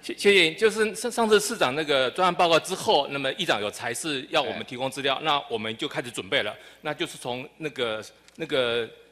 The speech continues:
Speaker 1: 市长专案报告开始算一，一个礼拜。
Speaker 2: 一个礼拜太久了啦，
Speaker 1: 就拜托，拜托，
Speaker 2: 那没关系啊，
Speaker 1: 因为
Speaker 2: 你，如果你们预算可以拖一个礼拜，那我也可以接受啊。
Speaker 1: 不好意思，因为真的需要，那个需要会诊，那个太，那个太庞大了。
Speaker 2: 没有，没有，没有，因为这个专案报告其实，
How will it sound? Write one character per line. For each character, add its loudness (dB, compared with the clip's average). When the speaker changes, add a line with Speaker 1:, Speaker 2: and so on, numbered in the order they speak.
Speaker 1:
市 -10
长 0
专 2
案 0
报 0
告 -8
开 -2
始 -4
算 -2
一， -12
一 -4
个 -2
礼 -10
拜。 -2
Speaker 2:
一 -20
个 -12
礼 -8
拜 2
太 2
久 6
了 2
啦， 6
Speaker 1:
就 4
拜 8
托， -
拜 6
托， 2
Speaker 2:
那 -6
没 2
关 4
系 4
啊， 8
Speaker 1:
因 0
为 0
Speaker 2:
你， -10
如 2
果 8
你 2
们 2
预 -2
算 4
可 6
以 6
拖 6
一 8
个 6
礼 2
拜， 8
那 2
我 2
也 4
可 -2
以 0
接 -6
受 -4
啊。 -8
Speaker 1:
不 2
好 4
意 2
思， -2
因 6
为 6
真 -2
的 0
需 0
要， 4
那 -4
个 -4
需 -4
要 4
会 4
诊， -4
那 -4
个 0
太， 0
那 0
个 4
太 0
庞 0
大 -
了。 4
Speaker 2:
没 6
有， 4
没 4
有， 4
没 4
有， -2
因 0
为 8
这 0
个 6
专 0
案 2
报 4
告 6
其 -2
实， -2